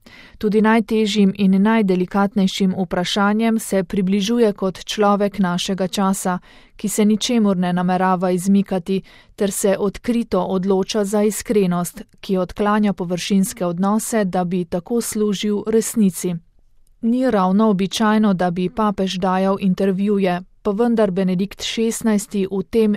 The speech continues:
ni bil prvi. Prvi papež, s katerim je bil opravljen intervju, je bil Leon trinajsti. Pogovor o antisemitizmu je bil objavljen na prvi strani francoskega Le Figara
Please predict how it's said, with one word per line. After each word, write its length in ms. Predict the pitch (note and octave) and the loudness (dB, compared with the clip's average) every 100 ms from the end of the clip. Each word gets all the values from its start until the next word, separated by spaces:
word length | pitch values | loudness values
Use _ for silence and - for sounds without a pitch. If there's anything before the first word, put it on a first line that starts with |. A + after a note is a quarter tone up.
| - | 0
ni 200 | A3+ A3+ | 0 2
bil 200 | F3+ E3+ | 0 -2
prvi. 440 | F#3+ F#3 E3+ E3+ - _ _ _ _ - - - - - | -2 -2 -2 -4 -8 _ _ _ _ -20 -20 -20 -20 -6
Prvi 340 | A3 G3 F#3 | -2 0 0
papež, 560 | F#3 G3+ G#3 A3+ G#3+ - | 0 0 0 0 -2 -2
s 140 | - | -8
katerim 480 | - G3 F#3+ F#3 F#3 | -6 -2 0 0 0
je 100 | F#3 | 0
bil 240 | F3+ G3 F#3+ | 0 2 2
opravljen 640 | G3 - G3 F3+ G3 G3 | 0 -2 0 0 2 2
intervju, 640 | G3 F#3 F#3+ F#3 G3+ A#3 A3 | 2 0 -2 -2 -2 -2 0
je 180 | A3+ A3 | 0 2
bil 200 | A3+ A#3 | 2 2
Leon 420 | G#3 F#3+ G3 G3+ | 2 2 2 0
trinajsti. 760 | A3 G3+ F#3 F3 - F#3+ F3+ - _ _ - | 2 2 2 -2 -6 -4 -6 -8 _ _ -6
Pogovor 540 | G3 F#3 G3 G3+ G3+ | -4 0 0 2 0
o 220 | F#3 F3+ | 0 -2
antisemitizmu 1000 | - G#3 G#3 G3 G3 F3+ F3 A3+ G#3 G3 | 0 0 0 -2 -2 -2 -2 -4 0 0
je 100 | F#3 | 0
bil 180 | F3 G3 | 0 2
objavljen 540 | F#3 G3+ G3+ G#3 G3+ F3+ | 2 2 2 2 2 0
na 120 | F3+ | -2
prvi 320 | A3+ G#3+ F#3+ | -2 0 0
strani 440 | - G3 F3 F3+ | -2 -2 -2 -2
francoskega 800 | F#3 G3 F3+ - G#3 - - F3+ F3 | -2 -2 -2 0 -2 -2 -6 -2 0
Le 140 | F3+ | -2
Figara 540 | - G#3+ F#3+ F#3 F3 | -4 -4 -2 -2 -2